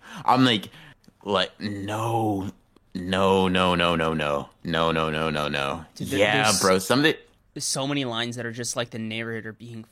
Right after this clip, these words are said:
Speaker 2: fucking ice cold, dude. Uh,
Speaker 1: Yeah.
Speaker 2: oh, by the way, guys,
Speaker 1: Yeah.
Speaker 2: uh, Cheese makes a point. Like the stream, like the stream.
Speaker 1: <laughs>
Speaker 2: Thank you, thank you,
Speaker 1: For
Speaker 2: Cheese.
Speaker 1: sure.
Speaker 2: Appreciate it. <laughs>
Speaker 1: One thing, one thing that I feel like, uh, the wool got pulled over a lot of people's eyes, right? 'Cause
Speaker 2: Mm-hmm.
Speaker 1: it's a really cool narration moment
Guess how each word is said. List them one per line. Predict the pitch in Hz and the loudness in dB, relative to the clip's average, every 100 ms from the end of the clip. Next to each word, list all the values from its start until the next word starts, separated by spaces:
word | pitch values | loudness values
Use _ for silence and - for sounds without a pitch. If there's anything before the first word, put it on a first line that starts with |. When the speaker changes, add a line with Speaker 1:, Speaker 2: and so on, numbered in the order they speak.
| _ _ _ | _ _ _
Speaker 2:
fucking | 147 135 - 120 117 | -4 -4 -6 -10 -8
ice | 139 117 - | -6 -4 -6
cold, | - 131 120 117 113 | -8 -6 -6 -8 -10
dude. | 110 107 110 - - _ _ | -14 -14 -16 -20 -20 _ _
Uh, | 127 131 131 123 | -4 -2 -4 -2
Speaker 1:
Yeah. | 92 85 - _ _ _ _ - | -2 -2 -6 _ _ _ _ 2
Speaker 2:
oh, | 160 | 2
by | 131 147 | 4 0
the | 160 | 0
way, | 147 | 2
guys, | 143 127 | 4 4
Speaker 1:
Yeah. | 156 135 127 120 - - | 4 2 0 0 -4 -12
Speaker 2:
uh, | 127 | -10
Cheese | - 160 - | -6 -2 -2
makes | 156 143 | 0 -2
a | 131 | -4
point. | 151 165 156 | -4 -4 0
Like | 143 | -2
the | - | -2
stream, | - 160 160 208 | -6 -4 -4 -6
like | 151 - | -10 -10
the | 160 | 0
stream. | 202 - - 151 | 4 4 4 2
Speaker 1:
<laughs> | |
Speaker 2:
Thank | - 143 160 | 4 0 0
you, | 151 | -4
thank | - 151 151 | -2 -2 -2
you, | 143 | 0
Speaker 1:
For | 196 | 0
Speaker 2:
Cheese. | 175 | 2
Speaker 1:
sure. | 175 165 | 4 2
Speaker 2:
Appreciate | 139 123 131 131 | 0 -4 -4 -2
it. | 151 - _ _ - - | -4 -6 _ _ -12 -6
<laughs> | 170 170 - | -6 -8 -2
Speaker 1:
One | 120 170 | 2 4
thing, | 190 214 175 - | 6 4 4 -2
one | 120 123 156 | 0 2 4
thing | 196 | 4
that | 165 | 4
I | 120 | 2
feel | 101 107 | 2 4
like, | 101 90 - | 4 2 0
uh, | 95 | -4
the | 87 90 | -4 -4
wool | 82 101 | 0 0
got | 101 82 - | 0 -2 -2
pulled | 104 92 | -2 0
over | 87 90 | 0 2
a | |
lot | 82 85 | 2 0
of | |
people's | 92 82 82 | -4 -4 0
eyes, | 85 80 | 0 0
right? | 92 87 | -2 -2
'Cause | 98 | -2
Speaker 2:
Mm-hmm. | 107 127 | -2 0
Speaker 1:
it's | 117 | 0
a | |
really | 139 214 | 2 2
cool | - 107 | 2 2
narration | 95 90 98 - 85 | 4 4 2 0 -2
moment | 80 78 73 | -2 -2 -4